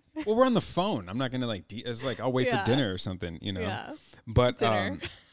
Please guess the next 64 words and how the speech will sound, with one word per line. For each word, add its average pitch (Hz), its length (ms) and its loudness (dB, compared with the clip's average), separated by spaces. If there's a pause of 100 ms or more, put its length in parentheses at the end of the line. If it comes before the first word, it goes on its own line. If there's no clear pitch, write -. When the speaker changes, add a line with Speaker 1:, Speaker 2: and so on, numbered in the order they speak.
(240)
Speaker 2:
<laughs> 127 140 4
yeah. 139 420 2
Speaker 1:
Or 254 100 0
dessert. 226 400 -8
Speaker 2:
And 156 160 2
when 185 160 6
is 202 160 4
there 170 140 2
a 156 40 0
good, 139 220 -4
yeah, 101 180 -2
or 104 140 -2
dessert? 92 320 -6
When 117 140 0
is, 117 120 -2 (200)
that 120 160 2
would 110 140 0
be 98 100 -4
the 92 100 -14
best 87 220 -8
time. - 260 -2
Speaker 1:
<laughs> 294 320 0 (140)
Speaker 2:
But 165 100 6
yeah, 190 100 6
I'm 156 80 4
like, 156 220 4
"If - 120 -4
I 156 60 4
sit 196 200 0
on 160 100 0
this 120 140 0
chair 208 220 0
and 175 80 -2
I'm 135 60 0
making 139 200 0
all 135 80 -2
this 120 160 -4
noise, 151 280 -2
they're 147 100 -4
gonna 147 140 0
hear 131 240 -2
me, 117 160 -4
like, 95 180 -2
<laughs> - 1300 -4
you 208 140 6
know, 151 240 6
like," 151 300 6 (760)
<laughs> - 560 -12
so 185 180 2 (520)
I'm 143 100 4
like, 120 160 4
"Let 196 140 2
me, 135 100 2
let 170 140 -2
me 107 280 0
make 101 200 -2
my 95 120 0
own 95 220 -2
concoction 92 560 -8
here 92 280 -8
and 92 100 -12
figure 92 200 -10
this 95 200 -10
out." - 240 -6